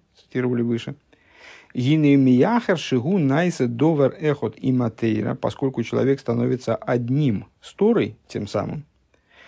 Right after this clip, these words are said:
Арейгама одам гу бейфен казе шейный шаих бойшум бгам кло. Человек достигает уровня, на котором, то есть он становится Торой.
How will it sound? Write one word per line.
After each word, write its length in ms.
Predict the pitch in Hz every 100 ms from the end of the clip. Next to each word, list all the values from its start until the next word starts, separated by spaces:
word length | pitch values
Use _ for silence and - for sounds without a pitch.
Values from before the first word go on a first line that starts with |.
| - - -
Арейгама 680 | 123 117 113 113 113 110
одам 400 | 113 180 233 254
гу 140 | 123 190
бейфен 440 | 143 135 165 160
казе 300 | 139 117 135
шейный 400 | 151 123 135 147
шаих 380 | 123 120 123 131
бойшум 440 | 120 131 127 127
бгам 360 | 110 113 120 131
кло. 400 | 123 120 104 127 - _ _ _ _
Человек 420 | - 107 113 107
достигает 640 | 101 - 120 123 104 104 -
уровня, 400 | 190 247 247 247
на 160 | 151
котором, 540 | 104 107 - 123 170 180 _ _ _ -
то 300 | 117 - 120
есть 100 | -
он 200 | 156 151
становится 600 | - 127 131 120 110 113
Торой. 400 | 110 107 - -